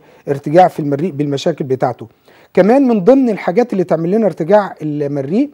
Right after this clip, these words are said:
آه، السمنة، السمنة المفرطة برضو بتؤدي إلى ارتجاع ال-، المريء. الحاجات، الحاجة التانية في بعض الأدوية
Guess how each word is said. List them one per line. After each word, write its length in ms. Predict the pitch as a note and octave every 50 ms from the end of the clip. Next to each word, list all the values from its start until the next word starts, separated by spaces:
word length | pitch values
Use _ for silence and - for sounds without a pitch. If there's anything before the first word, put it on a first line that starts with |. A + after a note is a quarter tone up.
| _ _ _ _ _ _ _ _ _ - E3+
آه، 1120 | E3+ F3 F3+ F3+ F3 E3+ E3+ E3+ E3 E3 E3 D#3+ D#3+ D#3 D#3 D#3 D#3 D#3 D3+ D3+ D3+ - - _ -
السمنة، 680 | G3 G3 G3 F#3+ - - - - - B3+ A#3+ G#3+ F3 D3
السمنة 420 | C#3+ - - - - A3 G#3 G3 F3+
المفرطة 400 | E3+ D#3 - - D#3 C#3+ - - _ _ - - _ -
برضو 460 | D3+ F3 G3+ G3 D#3 E3+ F#3 F3 E3+ E3 _ _ _ _
بتؤدي 680 | - C3+ D3+ - - C#3+ - G3+ G3 D#3 D3+ F3 D#3 D#3
إلى 100 | D#3+ D3+
ارتجاع 480 | C#3 - - C#3+ C#3+ D#3+ D3+ D3 - -
ال-، 420 | C3 C#3 C#3 C3 C3 C3 C3+ -
المريء. 360 | C3+ C#3 C#3 B2+ A#2 A#2 A#2 _ -
الحاجات، 380 | C3+ - F#3 F#3+ B3+ C4 -
الحاجة 240 | C#4 - - B3+ B3
التانية 400 | G#3+ - - G3 F#3+ G3+ G#3+ A3+ - _ _ _ _
في 120 | - B3
بعض 240 | A#3+ D4+ D#4+ C4 C4
الأدوية 520 | B3+ G#3 G#3 F3+ F#3 G#3 G3+ G3 G#3+ B3